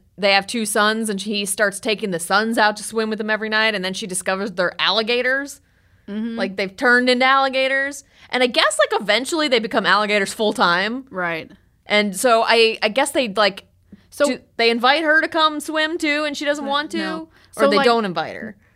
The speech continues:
Speaker 2: No, they do invite her.
Speaker 1: Yeah.
Speaker 2: He says, "Come live with us." And she's like, "Nah."
Speaker 1: "I don't wanna be an alligator."
Speaker 2: Yeah.
Speaker 1: So
Speaker 2: So was this guy, like, a shapeshifter?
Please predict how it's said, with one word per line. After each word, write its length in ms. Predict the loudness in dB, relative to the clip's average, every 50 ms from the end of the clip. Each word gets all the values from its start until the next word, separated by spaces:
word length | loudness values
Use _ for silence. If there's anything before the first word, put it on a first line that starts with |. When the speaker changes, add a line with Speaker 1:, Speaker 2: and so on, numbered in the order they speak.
| _ _ -6
Speaker 2:
No, 300 | -2 0 0 0 0 0
they 140 | -2 -2
do 160 | -2 -2 -4 -4
invite 340 | -4 -4 -4 -4 -4 -2
her. 40 | 0
Speaker 1:
Yeah. 300 | 0 0 0 -2 -4 -10 -14 -14
Speaker 2:
He 140 | -14 -14 -14
says, 280 | -12 -10 -8 -8 -8 -8
"Come 240 | -8 -6 -6 -4
live 160 | -4 -4 -6 -6
with 160 | -8 -10 -10
us." 220 | -10 -10 -10 -12
And 100 | -14 -12
she's 180 | -12 -12 -10 -10
like, 220 | -10 -12 -12 -12
"Nah." 480 | -10 -6 -2 0 0 2 2 2 0 0 -4 _ _
Speaker 1:
"I 120 | -10 -6 -4
don't 100 | -4 -2
wanna 160 | -2 -2 -2
be 80 | -2 -2
an 60 | -2
alligator." 600 | -2 -2 -2 -2 -2 -4 -4 -4 -4 -6 -8 -12 -12
Speaker 2:
Yeah. 380 | -10 -8 -6 -6 -6 -8 -10 -12 _ _ _
Speaker 1:
So 480 | -6 -4 -2 -2 -2 -2 -4 -6 -8 -12 _ _ -18
Speaker 2:
So 520 | -8 -4 -2 0 0 -2 -2 -6 -8 -12 _ -14 -10
was 220 | -10 -8 -8 -10
this 160 | -12 -14 -10
guy, 180 | -6 -4 -4 -4
like, 180 | -4 -4 -6 -8
a 40 | -8
shapeshifter? 840 | -8 -6 -4 -4 -4 -4 -6 -12 -10 -8 -8 -8 -6 -6 -4 -4